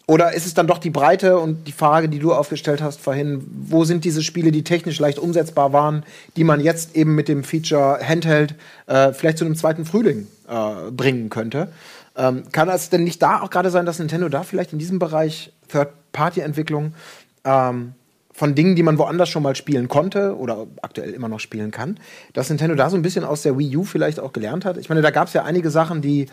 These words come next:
ich denke jetzt an Batman oder, oder diverse Spiele, die, äh, technisch angemessen meinetwegen zur damaligen Zeit dann teilweise verspätet, teilweise, glaub ich, relativ zeitnah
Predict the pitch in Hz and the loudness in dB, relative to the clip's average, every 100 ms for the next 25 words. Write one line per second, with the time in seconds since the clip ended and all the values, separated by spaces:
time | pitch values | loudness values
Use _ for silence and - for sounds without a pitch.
0 | - - - - 143 139 131 123 131 139 | -18 -20 -6 0 0 0 -4 -4 -2 0
1 | 127 127 127 123 131 131 131 120 127 123 | 0 0 -2 -2 -2 2 0 0 -2 4
2 | 156 170 160 - 156 175 170 165 165 - | 4 4 -4 -2 0 2 2 0 -8 -20
3 | _ _ 135 139 135 123 123 120 123 - | _ _ 0 4 4 2 2 2 0 -2
4 | - 170 180 156 - 135 180 180 151 147 | 0 0 0 -2 -2 0 2 4 4 2
5 | 175 156 135 131 131 135 135 131 127 127 | 2 -2 0 0 0 -2 -2 -4 0 0
6 | 143 135 127 120 127 147 127 135 - - | 0 -2 -4 -4 -4 -2 -6 -6 -14 -6
7 | 120 123 113 110 110 - 139 165 160 127 | -2 -2 -4 -10 -10 -2 0 0 -6 -6
8 | 127 123 120 113 113 123 120 113 - 117 | -4 -4 -6 -8 -8 -8 -8 -12 -6 -4
9 | 151 156 131 156 | -4 -4 -6 -6